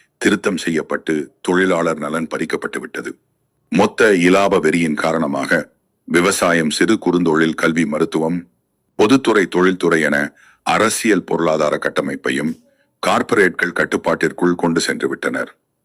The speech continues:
இலாபத்திற்காக அதிகமான உற்பத்தி செய்து உலகையே திணறடித்தும் வருகின்றனர்.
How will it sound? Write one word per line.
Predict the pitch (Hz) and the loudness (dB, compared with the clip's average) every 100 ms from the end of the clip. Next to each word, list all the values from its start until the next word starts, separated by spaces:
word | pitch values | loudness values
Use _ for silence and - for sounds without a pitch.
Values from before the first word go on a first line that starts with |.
| _ _ _ _ _ 101 | _ _ _ _ _ 2
இலாபத்திற்காக | 139 175 165 - 107 110 101 | 4 4 0 -2 -2 0 0
அதிகமான | 107 82 107 110 95 92 | 0 0 0 0 0 0
உற்பத்தி | 82 - 92 82 | -2 -2 -4 -2
செய்து | - 82 82 82 - | -2 0 0 0 -4
உலகையே | - 82 95 98 95 98 - | -2 2 4 2 0 0 0
திணறடித்தும் | 85 85 87 78 - 82 | 0 2 2 0 -2 -2
வருகின்றனர். | 71 69 67 64 69 65 | -2 -2 -4 -4 -6 -8